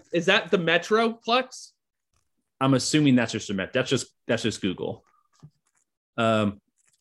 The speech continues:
Speaker 2: Oklahoma as a state has three point nine point five seven million. So the city of Los Angeles has more people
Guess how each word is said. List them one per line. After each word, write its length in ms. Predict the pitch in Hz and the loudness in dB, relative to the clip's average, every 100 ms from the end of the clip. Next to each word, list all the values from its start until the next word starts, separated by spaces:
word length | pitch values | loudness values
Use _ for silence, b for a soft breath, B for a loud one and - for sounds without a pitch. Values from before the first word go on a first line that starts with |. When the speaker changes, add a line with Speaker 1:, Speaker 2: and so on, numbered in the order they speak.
| _ 147 | _ 0
Speaker 2:
Oklahoma 600 | 151 143 120 208 202 147 | 0 0 -2 2 2 2
as 180 | 117 104 | -2 -4
a 40 | |
state 600 | - - 226 139 - - _ _ _ _ _ _ | -8 2 4 4 0 -16 _ _ _ _ _ _
has 220 | - 113 - | -4 -4 -2
three 320 | 151 156 175 | 0 2 0
point 340 | - 160 151 | 0 0 2
nine 460 | 123 123 127 123 113 - - - | 2 2 2 0 -2 -14 -6 -2
point 80 | |
five 360 | 135 135 131 - | 0 0 -2 -4
seven 460 | - - 101 92 87 | -12 -2 0 0 -6
million. 280 | 87 85 90 | -6 -6 -4
So 160 | - | -2
the 100 | 110 | 0
city 340 | 101 - 202 202 | -2 -2 2 2
of 60 | |
Los 220 | 175 151 156 | 0 -2 0
Angeles 340 | 143 135 120 | 0 -2 -2
has 160 | 113 117 | -4 -2
more 240 | 120 135 | -2 -2
people 520 | 131 135 135 123 120 | -4 -4 0 0 -4